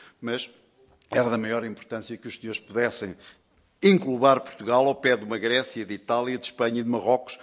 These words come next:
como a ga-, como a dieta mediterrânea, e que certamente podemos tirar, eh, proveito disso. Eh, Portugal, das coisas fáceis de vender, é o sol, o turismo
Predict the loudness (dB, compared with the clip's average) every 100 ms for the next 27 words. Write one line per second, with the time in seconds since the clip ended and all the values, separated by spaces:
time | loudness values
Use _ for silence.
0 | -18 -20 _ -4 -2 -2 -2 -2 0 -2
1 | -4 -8 -6 -2 -2 0 -2 -2 -4 -6
2 | -4 -4 -6 -8 -8 -8 -12 -14 -12 -8
3 | -2 -2 -4 -10 -10 -8 -8 -8 -6 0
4 | 0 0 -4 -20 -10 -6 -4 -6 -6 -4
5 | -2 -2 -4 -14 -16 -18 _ -20 -20 -16
6 | -2 4 6 6 6 4 2 -4 -12 _
7 | _ _ _ _ _ _ -12 4 10 12
8 | 10 4 -14 -20 -6 -4 -2 0 0 0
9 | 4 4 2 -6 -4 -4 -2 -4 -6 _
10 | _ -6 -6 -2 2 4 2 -8 -12 -6
11 | -4 -4 -6